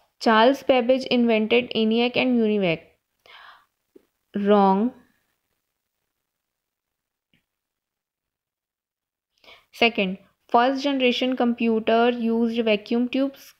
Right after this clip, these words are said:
Correct, right. Third, second generation computers used transistor. Right. Fourth, A B C was the first digital electronic computer. Right.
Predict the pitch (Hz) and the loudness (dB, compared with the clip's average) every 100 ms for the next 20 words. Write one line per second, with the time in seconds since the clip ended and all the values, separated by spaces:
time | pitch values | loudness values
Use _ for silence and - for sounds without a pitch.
0 | - 202 196 214 - - 208 190 220 - | 0 2 4 0 -2 -4 2 2 2 -2
1 | - _ _ - - - _ _ - 240 | -14 _ _ -20 -20 -20 _ _ 0 2
2 | 208 190 - 226 233 254 269 262 254 262 | 2 0 0 0 2 0 0 0 0 -2
3 | 269 254 240 226 220 220 233 247 277 - | -2 0 0 0 -2 0 0 2 0 -2
4 | 220 226 240 - 233 214 214 214 208 233 | 0 2 0 -2 0 0 0 -2 -2 0
5 | 233 262 - _ _ - 226 208 202 202 | 2 0 -6 _ _ -16 -4 0 2 2
6 | 277 - - - _ - _ - - _ | 0 -4 -18 -20 _ -20 _ -20 -20 _
7 | _ - 240 208 - - 233 220 262 262 | _ 0 2 2 -2 -2 -2 0 -4 -4
8 | 254 262 233 226 226 240 240 254 247 - | -4 -2 0 2 2 0 -2 -4 -2 2
9 | 226 240 233 226 208 214 240 247 226 220 | 2 2 -2 -2 -2 0 2 2 2 0
10 | 214 214 208 214 233 233 240 254 330 - | 0 -2 -2 -2 -2 -2 0 2 2 -2
11 | - - 208 185 165 - | -18 -8 -2 -2 -4 -10